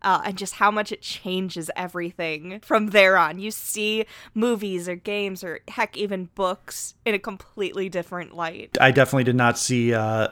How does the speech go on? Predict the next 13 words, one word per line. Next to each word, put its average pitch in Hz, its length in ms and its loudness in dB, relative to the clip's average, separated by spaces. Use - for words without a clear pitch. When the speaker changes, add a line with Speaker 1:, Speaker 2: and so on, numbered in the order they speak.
Speaker 2:
a 131 60 2
creature 135 520 4
feature 117 500 0
the 113 100 -2
same 117 260 0
way 110 200 0
after 107 320 0
that. 104 260 0
Speaker 1:
For 339 80 2
sure, 285 340 -2
I 247 120 -6
bet. 254 400 2
<laughs> - 480 -8